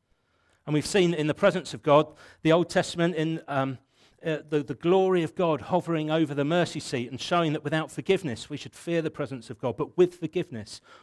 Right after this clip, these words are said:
we can stand in his presence. And I want to move forward with this and look, um, at a few instances that Jesus speaks about, uh,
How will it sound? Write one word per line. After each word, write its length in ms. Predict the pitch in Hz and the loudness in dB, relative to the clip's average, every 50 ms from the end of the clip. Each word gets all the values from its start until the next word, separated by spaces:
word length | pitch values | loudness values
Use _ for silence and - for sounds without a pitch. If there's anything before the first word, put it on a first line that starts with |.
| _ _ _ | _ _ _
we 100 | 151 135 | -6 -6
can 440 | - - - - 160 147 147 147 139 | -6 -8 -8 -6 -4 -4 -4 -6 -8
stand 540 | - - - - 156 151 151 123 101 95 - - | -10 -10 -8 -6 -6 -4 -4 -6 -6 -8 -10 -8
in 200 | 139 135 127 123 | -8 -6 -6 -6
his 220 | 107 139 139 123 | -8 -10 -10 -12
presence. 600 | - _ - 143 - - 104 98 _ - - - - _ _ _ _ _ _ _ _ _ _ _ _ _ _ _ _ _ _ _ | -14 _ -14 -14 -14 -14 -18 -20 _ -20 -20 -20 -20 _ _ _ _ _ _ _ _ _ _ _ _ _ _ _ _ _ _ _
And 80 | 131 143 | -8 -6
I 60 | 151 | -4
want 180 | 147 165 180 190 | -2 -2 -2 -2
to 160 | 185 165 - _ _ _ _ _ - | -2 -4 -6 _ _ _ _ _ -6
move 160 | 160 160 156 | -4 -4 -4
forward 400 | - - 190 175 175 170 156 - | -4 -2 2 2 2 2 2 -2
with 120 | 131 117 - | -4 -6 -4
this 440 | 113 110 110 - - - - - _ _ _ _ _ - | -4 -6 -6 -8 -12 -16 -18 -20 _ _ _ _ _ -4
and 300 | 135 123 127 131 123 - _ _ _ _ _ | -2 -2 0 -2 -4 -8 _ _ _ _ _
look, 400 | 151 147 160 135 - - - - - _ _ - | 0 2 2 2 0 -6 -18 -20 -20 _ _ -8
um, 400 | 147 143 139 143 147 135 131 127 _ _ _ _ _ _ _ _ _ _ _ _ _ _ _ _ _ _ _ _ _ - - - | -6 -6 -6 -6 -6 -8 -10 -14 _ _ _ _ _ _ _ _ _ _ _ _ _ _ _ _ _ _ _ _ _ -20 -16 -12
at 160 | 127 139 - - | -12 -10 -10 -12
a 60 | 123 | -10
few 220 | - - 180 185 | -4 -2 0 0
instances 600 | 170 165 143 - - - 135 127 - - 139 127 - | 0 0 -2 -8 -10 -10 -10 -8 -6 -6 -6 -6 -8
that 120 | 131 - - | -10 -8 -4
Jesus 380 | 156 151 147 135 - 117 107 | -2 -2 -2 -2 -4 -8 -12
speaks 400 | - - - 127 123 120 - - | -12 -12 -10 -8 -10 -10 -10 -10
about, 300 | 110 107 110 101 - - _ _ _ _ _ _ _ _ _ _ _ _ - | -6 -6 -6 -6 -6 -10 _ _ _ _ _ _ _ _ _ _ _ _ -6
uh, 300 | 117 113 117 117 110 | -2 -2 -2 -2 -2